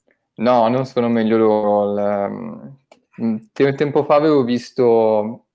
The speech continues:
un, un'intervista al vecchio preparatore di Antonio Conte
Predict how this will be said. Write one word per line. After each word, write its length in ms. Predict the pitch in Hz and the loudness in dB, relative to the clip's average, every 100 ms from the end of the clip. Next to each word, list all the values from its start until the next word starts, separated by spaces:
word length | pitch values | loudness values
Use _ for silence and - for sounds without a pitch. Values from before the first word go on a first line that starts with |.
| _ _ _ | _ _ _
un, 280 | 143 127 120 | -8 -4 0
un'intervista 1160 | 117 117 127 127 127 120 120 120 - 123 117 110 | 0 0 -2 -2 -2 0 -2 -4 -2 0 4 4
al 260 | 107 113 | 2 0
vecchio 260 | 120 127 143 | -2 -2 -4
preparatore 560 | 139 127 117 117 120 | -2 0 0 0 0
di 180 | 117 113 | 0 0
Antonio 420 | 113 113 117 113 - | 0 0 -2 -2 0
Conte 640 | 135 143 151 175 214 | 0 0 -2 -2 -2